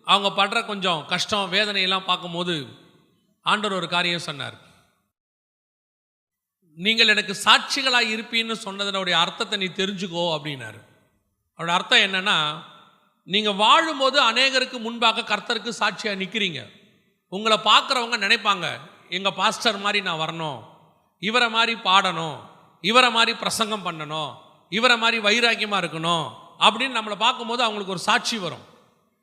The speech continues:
அவங்க நினைப்பாங்க, "கர்த்தரால் ஆசீர்வதிக்கப்பட்டவர் இப்படி இருக்கிறாரு,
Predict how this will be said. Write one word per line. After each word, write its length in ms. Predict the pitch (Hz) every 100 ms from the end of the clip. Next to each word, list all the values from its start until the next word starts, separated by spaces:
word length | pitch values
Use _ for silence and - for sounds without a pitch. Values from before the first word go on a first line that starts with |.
| _ _
அவங்க 360 | 160 233 226 220
நினைப்பாங்க, 540 | 262 226 202 160 120 120 - - _
"கர்த்தரால் 460 | 196 214 247 226 214
ஆசீர்வதிக்கப்பட்டவர் 720 | - 233 214 208 196 185 208
இப்படி 260 | 196 185 214
இருக்கிறாரு, 640 | 220 208 165 156 170 135